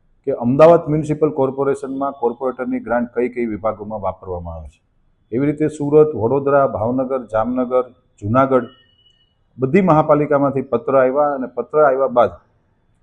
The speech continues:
અલગ અલગ મહાનગરોની અંદર અલગ અલગ કોર્પોરેટરની ગ્રાન્ટ વાપરવામાં આવે છે.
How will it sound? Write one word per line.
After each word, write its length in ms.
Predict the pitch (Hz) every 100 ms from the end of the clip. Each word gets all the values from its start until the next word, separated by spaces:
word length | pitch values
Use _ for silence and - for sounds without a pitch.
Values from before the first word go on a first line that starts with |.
| _ _ _ -
અલગ 240 | 156 196
અલગ 240 | 190 180 156
મહાનગરોની 640 | 151 165 160 156 156 156
અંદર 220 | 151 165
અલગ 300 | 160 - 147
અલગ 200 | 147 147
કોર્પોરેટરની 640 | 151 131 123 139 135 135 139
ગ્રાન્ટ 340 | 107 110 113
વાપરવામાં 480 | 92 95 98 101 95
આવે 140 | 87
છે. 160 | -